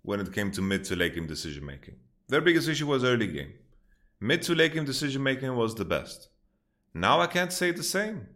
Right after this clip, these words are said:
I think Damwon, Top Esports are better. In the past, I could say the preparation was the best in the tournament, two thousand nineteen.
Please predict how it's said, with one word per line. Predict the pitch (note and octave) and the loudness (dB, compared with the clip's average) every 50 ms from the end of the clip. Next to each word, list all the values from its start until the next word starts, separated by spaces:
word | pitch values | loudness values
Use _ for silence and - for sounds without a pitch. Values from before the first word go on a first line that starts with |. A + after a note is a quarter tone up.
| _ _ _ - | _ _ _ -4
I | - A2 A#2+ | 0 0 2
think | B2 D#3+ E3 C#3+ G#2+ | 2 0 -2 0 4
Damwon, | A#2 B2+ D3+ E3+ F3 F3+ F3+ F3+ F3+ E3+ | 6 6 6 4 2 0 -2 -2 -2 -4
Top | - C#3 - | -4 -4 -2
Esports | D#3 D#3+ D#3+ - - F#3 F3 E3+ - | -4 -4 -6 -6 -6 -6 -6 -4 -4
are | D#3+ D3 | -4 -2
better. | F3 G#3 G#3+ F#3 - - - - - _ _ _ _ _ _ _ _ _ _ _ _ _ _ _ _ _ _ _ _ _ _ _ _ _ _ _ _ _ _ _ _ _ _ _ _ _ _ _ _ _ _ _ _ _ _ _ _ _ _ _ _ _ _ _ _ _ _ _ _ _ - _ _ _ _ - | 0 0 0 0 -2 -4 -8 -18 -20 _ _ _ _ _ _ _ _ _ _ _ _ _ _ _ _ _ _ _ _ _ _ _ _ _ _ _ _ _ _ _ _ _ _ _ _ _ _ _ _ _ _ _ _ _ _ _ _ _ _ _ _ _ _ _ _ _ _ _ _ _ -20 _ _ _ _ -2
In | - C3 C3 | 0 0 0
the | - | 0
past, | B2+ E3+ G3+ B3 A#3+ - - | 2 4 4 4 4 4 2
I | E3 | 2
could | C3+ C#3+ C3 - | 0 0 -2 0
say | - D#3 D3 | 0 0 2
the | C#3 C#3+ | 2 0
preparation | C#3+ D#3 C#3 - C3+ D3 F3+ A3 A3 A3 - E3 A2 F2+ - - - - | -2 -2 -4 -2 0 2 2 2 0 0 -2 -4 -4 -6 -8 -12 -6 -2
was | G2+ A#2 G#2+ F2+ | 0 0 2 0
the | G2+ F2+ | 0 2
best | F#2+ F2+ E2+ - - F2+ | 4 2 2 2 -2 -4
in | F2+ D#2 - | -6 -8 -6
the | |
tournament, | - - F2 D#2+ D#2 D2 C#2+ C#2+ D2 - - - - - - - | -6 -4 -4 -4 -4 -4 -8 -10 -12 -16 -20 -20 -20 -20 -12 -8
two | - G2+ | -6 0
thousand | F#2 G2 F#2 F#2 F2 E2 E2 | 2 4 2 2 2 -2 -2
nineteen. | D#2+ D#2 D#2 D2+ - - D#2 C#2+ | -2 -2 -4 -4 -6 -10 -10 -12